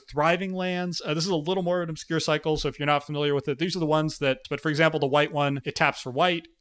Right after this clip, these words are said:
it enters the battlefield tapped, and then when it enters, you choose a second color, um, that it can tap for as well. Um, these aren't exactly too powerful, but they make it a little too easy to go into multiple colors, and more,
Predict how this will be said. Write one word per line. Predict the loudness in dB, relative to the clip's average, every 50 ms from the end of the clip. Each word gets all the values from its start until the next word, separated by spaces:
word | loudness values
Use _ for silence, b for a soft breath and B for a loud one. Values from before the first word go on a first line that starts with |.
| _ _ _ -6
it | -4 -4
enters | -2 -2 -2 -4
the | -2 0
battlefield | 0 0 0 0 -4 -6 -4 -2
tapped, | 0 0 0 0 -2
and | -4 -6 -4
then | -2
when | -2 -4
it | -4 -4 -4
enters, | -4 -2 -2 -2 -2 -2 -4
you | -6 -4
choose | -2 0 2 2 2 0 0
a | -2
second | 0 0 0 0 0 -2 -6 -6 -6
color, | -6 -4 -4 -4 -4 -6 -6 -10 -12 b b b b b b b b b -6
um, | -2 -2 0 0 0
that | 0 0
it | -2
can | -2 -6 -4
tap | -2 0 0 0 -2 -4 -6
for | -6 -4 -4
as | -6 -6 -6
well. | -2 0 0 0 -2 -4 _ _ _ B B B B B B B
Um, | 2 2 2 2 0 -6
these | -6 -4 -4
aren't | -2 -2 -2 -4
exactly | -4 -6 -6 -2 2 4 4 4 4 2 -2 -4 -6 -4
too | -4 -2 -4 -2
powerful, | -2 0 0 0 0 0 -2 -2 -2 -2 -2 -2 -4 -8 b b b b b
but | -4 -2 0
they | 0 0 0
make | 0 -2 -2 -2 -4
it | -4 -2
a | -2 -2
little | -2 -2 -2 -2 -2 -2 -2 -4
too | -4 -6 -6 -6 -6 -6
easy | -4 -6 -4 -4 -4 -4 -2
to | 0 2
go | 2 2 2
into | 2 0 -2
multiple | -2 -2 -4 -4 -6 -8 -8
colors, | -4 -2 0 0 0 0 -2 -4 -4 -4
and | -4 -2 -2
more, | -2 -2 -4 -4 -4 -4 -4 -4 -6 -6